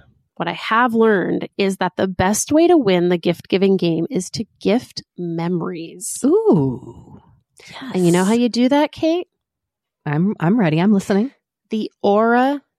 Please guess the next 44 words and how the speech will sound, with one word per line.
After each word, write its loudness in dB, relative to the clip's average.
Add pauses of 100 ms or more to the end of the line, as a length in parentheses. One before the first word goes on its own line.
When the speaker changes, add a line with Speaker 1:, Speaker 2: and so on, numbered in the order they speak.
Speaker 1:
digital 0
Speaker 2:
Mm-hmm. -8
Speaker 1:
frame -2
Speaker 2:
Mm-hmm. -4
Speaker 1:
preloaded 2 (280)
with -10
decades -2
of -6
family -4
photos. -8 (320)
Speaker 2:
We -2
Speaker 1:
When 4
Speaker 2:
have 2
Speaker 1:
you 6
Speaker 2:
gifted 4
this 0 (160)
to -2
many 4
Speaker 1:
Yes. 2
Speaker 2:
people. 2 (520)
Speaker 1:
And 2
when 2
you 2
gift -2
this, -2
your 0
family 0
will 2
love 2
looking -4
back -4
on -4
childhood -4
memories 0
and -6
seeing 0
what 0
you're -2
up -4
to -6
today. -8 (500)
Even 2
better, 0
with -2